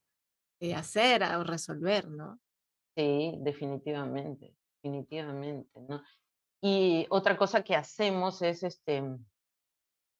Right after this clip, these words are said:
Speaker 2: esto de despersonalizarnos, ¿no?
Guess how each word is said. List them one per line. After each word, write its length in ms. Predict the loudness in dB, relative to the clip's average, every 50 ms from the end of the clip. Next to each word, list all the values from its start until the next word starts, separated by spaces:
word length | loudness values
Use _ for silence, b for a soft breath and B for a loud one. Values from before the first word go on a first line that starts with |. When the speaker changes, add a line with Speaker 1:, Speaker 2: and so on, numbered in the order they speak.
| _ _ _ _ _ _ _
Speaker 2:
esto 360 | -4 -4 -4 0 4 6 6 8
de 180 | 8 6 4
despersonalizarnos, 1120 | 2 0 -4 2 _ 4 4 4 4 4 4 4 4 2 2 6 6 6 6 6 0 -2 0
¿no? 180 | -2 -2 -2 B